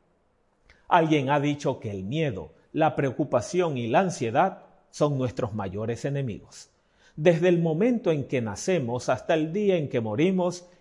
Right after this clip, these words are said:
el miedo a menudo proyecta su oscura sombra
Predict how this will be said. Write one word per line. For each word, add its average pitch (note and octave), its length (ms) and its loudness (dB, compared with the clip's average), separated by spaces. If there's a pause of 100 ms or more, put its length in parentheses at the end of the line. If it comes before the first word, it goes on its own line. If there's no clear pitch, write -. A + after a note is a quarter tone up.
(160)
el A2+ 280 2
miedo G3 440 2
a F3+ 40 2
menudo C#3 640 2 (180)
proyecta F3 680 4
su B2 220 -2
oscura D#3+ 480 0
sombra E3+ 640 0